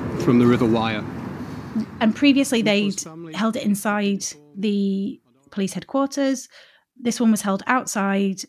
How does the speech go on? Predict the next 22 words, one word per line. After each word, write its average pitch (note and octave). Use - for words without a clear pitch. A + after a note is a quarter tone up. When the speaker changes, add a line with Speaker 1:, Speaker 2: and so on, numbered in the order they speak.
Speaker 2:
with G#3
no A3+
questions G3
from G3
the F#3+
media. F#3+
They G3+
read A3+
two C4+
statements, G3+
and G#3
there G#3
was G#3
a A3+
real A#3+
sense -
that -
actually G3
something A#3
had G3
broken G#3
between G3